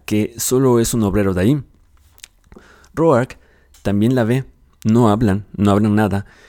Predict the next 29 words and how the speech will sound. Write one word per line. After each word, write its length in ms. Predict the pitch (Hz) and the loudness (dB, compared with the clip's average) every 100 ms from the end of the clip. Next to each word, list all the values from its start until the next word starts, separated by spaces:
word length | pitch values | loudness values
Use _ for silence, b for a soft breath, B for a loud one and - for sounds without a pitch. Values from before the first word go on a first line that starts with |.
| b b _ _ | b b _ _
Solo 320 | - 123 120 120 | -4 0 2 2
ella 220 | 117 110 | 2 0
va 200 | 113 135 | 2 0
de 100 | 107 | 0
vez 160 | 107 | -2
en 100 | 95 | -4
cuando 420 | - 135 147 117 - | 2 4 4 2 0
por 140 | 98 | -2
ahí, 540 | 82 131 165 143 82 | 0 2 2 0 -6
solo 480 | - 107 104 107 - | -8 -4 -2 -2 -2
para 200 | - 85 | -6 -2
verlo 380 | 104 151 110 107 | 2 2 2 2
y 80 | 95 | 0
que 140 | 92 | -2
la 100 | 82 | -2
vea. 380 | 98 135 98 - _ _ _ _ | 0 0 -2 -6 _ _ _ _
Quiere 220 | 127 143 | 0 0
torturarlo 760 | 147 127 120 113 131 123 107 104 | 2 0 0 2 2 0 -2 -2
con 140 | 101 | -4
su 160 | 95 98 | -4 -4
belleza, 520 | 87 92 135 101 82 b b b - | -4 -2 -2 -4 -10 b b b -2
pero 220 | 110 110 | 2 2
este 200 | 127 131 | 2 -2
parece 340 | - 101 - | 0 -2 0
indiferente. 680 | 104 98 82 117 120 87 - _ - | -2 -2 -2 -2 -2 -4 -6 _ 0
Pero 180 | 95 | 2
una 220 | 98 139 165 | 2 2 4
noche, 480 | 110 - 104 143 - - _ _ _ _ | 2 2 -2 -4 -8 -20 _ _ _ _
Roark 480 | - 147 117 110 | 0 4 4 2